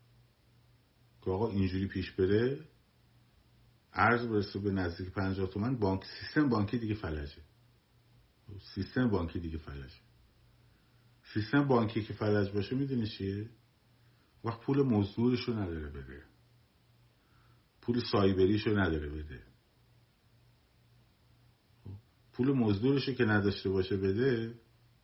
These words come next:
تو جنگو بردی. به تنهایی اگه تو خیابون نیای، نمیبری، نه.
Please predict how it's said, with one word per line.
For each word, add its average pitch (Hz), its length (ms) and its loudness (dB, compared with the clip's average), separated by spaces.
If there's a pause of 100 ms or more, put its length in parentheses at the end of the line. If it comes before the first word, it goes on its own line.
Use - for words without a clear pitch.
(1000)
تو 98 100 -2
جنگو 101 400 0
بردی. 71 380 -6 (2250)
به 107 120 6
تنهایی 110 640 4
اگه 139 160 2
تو 131 120 -6
خیابون 117 460 4
نیای، 120 240 2
نمیبری، 113 500 2
نه. 98 240 -2